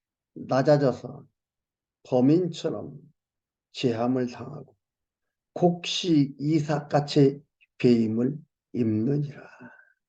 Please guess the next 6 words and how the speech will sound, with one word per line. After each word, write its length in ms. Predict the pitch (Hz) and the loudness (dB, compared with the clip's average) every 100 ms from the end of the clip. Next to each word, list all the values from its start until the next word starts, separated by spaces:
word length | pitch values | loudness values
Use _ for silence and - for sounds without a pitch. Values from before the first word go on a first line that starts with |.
| _ _ _ _ _ _ _ _ _ _ _ _ _ _ _ _ _ _ _ _ - | _ _ _ _ _ _ _ _ _ _ _ _ _ _ _ _ _ _ _ _ -8
여러분, 640 | 120 110 104 120 113 104 _ _ _ _ _ _ _ _ _ _ _ _ _ _ _ _ _ _ _ _ _ | -4 -2 -2 -2 -2 -8 _ _ _ _ _ _ _ _ _ _ _ _ _ _ _ _ _ _ _ _ _
농사 420 | 127 127 120 120 | 4 4 4 2
짓고 800 | 117 123 - 131 123 123 127 135 147 _ _ _ _ _ _ _ _ _ _ _ _ _ _ _ | 2 -2 -6 -10 -8 -8 -12 -14 -18 _ _ _ _ _ _ _ _ _ _ _ _ _ _ _
우리가 460 | - 131 127 127 123 | 0 2 6 6 4
가게에 480 | - 113 123 120 117 | 0 0 2 2 0
가서 640 | 117 123 - 117 123 131 | -4 -8 -10 -10 -10 -14